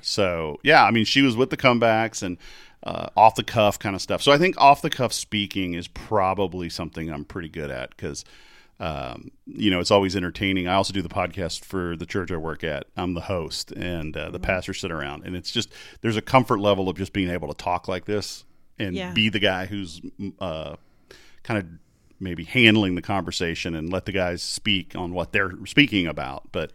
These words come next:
Speaker 1: it's
Speaker 2: Yeah.
Speaker 1: just a comfortableness.
Speaker 2: Yeah.
Speaker 1: What about you?
Speaker 2: I agree with that.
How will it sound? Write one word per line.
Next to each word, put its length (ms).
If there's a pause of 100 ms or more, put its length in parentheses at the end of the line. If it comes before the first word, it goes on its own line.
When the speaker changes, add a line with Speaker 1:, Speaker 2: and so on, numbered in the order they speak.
Speaker 1:
it's 140
Speaker 2:
Yeah. 20
Speaker 1:
just 300
a 60
comfortableness. 720 (420)
Speaker 2:
Yeah. 180 (140)
Speaker 1:
What 80
about 200
you? 200
Speaker 2:
I 60
agree 180
with 100
that. 160